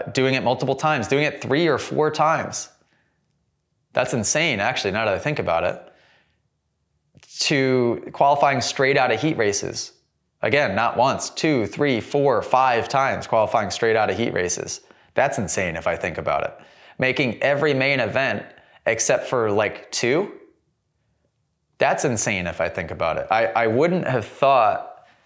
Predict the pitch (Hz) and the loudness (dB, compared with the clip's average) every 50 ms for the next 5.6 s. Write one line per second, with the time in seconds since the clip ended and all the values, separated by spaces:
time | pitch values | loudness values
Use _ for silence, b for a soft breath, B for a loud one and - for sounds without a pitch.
0 | b b b b b b b b _ _ - 110 104 104 104 101 104 98 85 - | b b b b b b b b _ _ 0 2 2 2 2 2 2 2 0 -2
1 | - - - - 123 123 123 113 110 104 104 - - 135 135 135 - 156 120 - | -4 -4 -2 0 2 4 4 2 2 0 -2 -4 -2 -2 0 0 2 0 0 0
2 | - - 110 113 120 123 113 110 120 127 127 123 - - 147 143 151 165 175 170 | 2 2 4 4 4 2 2 2 2 2 2 0 0 -2 -2 -2 -2 -4 -6 -8
3 | - - - - _ _ _ _ - 139 139 139 - - 139 147 156 151 185 185 | -10 -14 -16 -20 _ _ _ _ 0 0 2 2 2 2 2 2 2 2 2 0
4 | 180 147 123 113 110 110 107 - - - 139 135 135 139 113 123 113 104 101 95 | 0 0 0 0 0 0 -2 -2 0 0 0 0 0 0 0 0 2 2 2 0
5 | 85 107 98 101 117 139 165 185 190 185 B B | 0 -2 0 2 2 2 2 0 -2 -4 B B